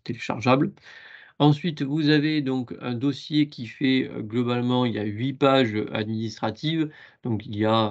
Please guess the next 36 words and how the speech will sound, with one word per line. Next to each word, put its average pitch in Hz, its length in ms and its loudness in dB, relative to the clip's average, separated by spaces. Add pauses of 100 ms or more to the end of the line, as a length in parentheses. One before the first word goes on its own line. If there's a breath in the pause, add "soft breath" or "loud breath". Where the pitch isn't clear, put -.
bon, 107 240 -2
deux, 107 240 0
trois 117 240 -2
pages 120 300 2
de, 110 340 0
ben, 104 260 -2
quelles 110 200 -2
sont 120 260 0
les 107 160 -2
personnes 113 640 -2
qui 107 180 -8
candidatent, 113 560 0
et 113 60 -8
si - 100 -10
vous 110 160 -2
êtes 110 80 -2
seul 117 240 -2
ou 101 60 -6
sous - 140 -20
format 113 200 -6
de 110 80 -2
collectif, 110 540 -2
avec - 160 -2
qui - 160 -8
est 107 40 2
l'employeur, 117 600 0 (520 loud breath)
le, 120 580 2
euh, 117 220 -2
les 120 200 2
contacts 117 540 -2
des 117 120 -2
personnes, 139 680 2
le 123 180 2
porteur 113 340 -6
de 110 100 -2
projet. 120 520 0